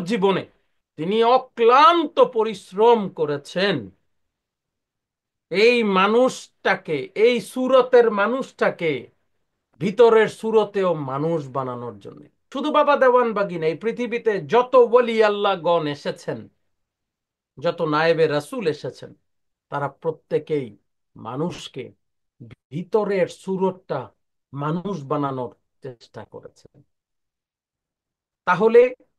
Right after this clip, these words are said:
ভিতরের সুরত যদি মানুষ না হয়, তার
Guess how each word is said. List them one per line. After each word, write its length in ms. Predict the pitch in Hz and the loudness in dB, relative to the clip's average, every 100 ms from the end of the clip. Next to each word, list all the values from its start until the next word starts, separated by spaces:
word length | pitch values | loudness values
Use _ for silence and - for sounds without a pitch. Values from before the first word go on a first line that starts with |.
| _ _ _ _ _ _ _ _ _ _ 151 - | _ _ _ _ _ _ _ _ _ _ -20 -10
ভিতরের 540 | 190 196 262 262 269 269 - | -8 2 2 6 4 4 -6
সুরত 440 | - 269 277 294 302 196 | -14 -8 -2 0 0 -4
যদি 320 | 262 220 262 262 247 208 202 | -6 -6 -8 -8 -4 -4 -2
মানুষ 420 | 214 233 285 339 302 - 208 220 | 0 2 2 2 0 -6 -2 2
না 100 | 214 180 | 2 2
হয়, 260 | 185 208 156 - _ _ _ _ _ _ _ - | 4 4 2 -4 _ _ _ _ _ _ _ -2
তার 220 | 170 180 | 2 2